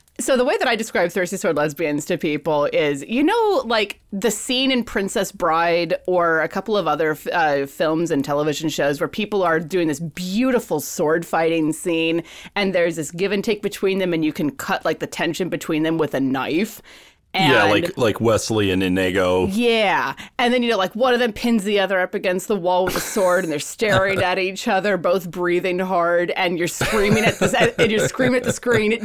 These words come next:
Speaker 1: "Just kiss already."
Speaker 2: <laughs>
Speaker 1: That is Thirsty Sword Lesbians.
Speaker 2: Right, but you're not really supposed to follow through right away, right? Like, that's supposed to be like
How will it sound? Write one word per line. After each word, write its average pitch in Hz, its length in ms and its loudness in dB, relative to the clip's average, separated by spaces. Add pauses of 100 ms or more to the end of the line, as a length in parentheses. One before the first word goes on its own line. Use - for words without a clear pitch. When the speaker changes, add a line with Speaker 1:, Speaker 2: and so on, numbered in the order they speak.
Speaker 1:
"Just 269 360 0
kiss - 340 0
already." 269 600 2 (340)
Speaker 2:
<laughs> 180 60 2 (500)
Speaker 1:
That 180 460 2
is 190 120 2
Thirsty 196 320 0
Sword 165 220 0
Lesbians. - 680 -4 (380)
Speaker 2:
Right, 127 300 2
but 123 100 2
you're 151 240 2
not 151 480 2 (140)
really 120 440 2
supposed 117 440 0
to 101 80 -2
follow 104 540 2
through 95 360 2
right 80 240 0
away, 80 240 0
right? 87 320 -2
Like, 95 220 -2
that's 104 320 0
supposed - 240 -2
to 104 80 0
be 95 160 0
like 90 340 0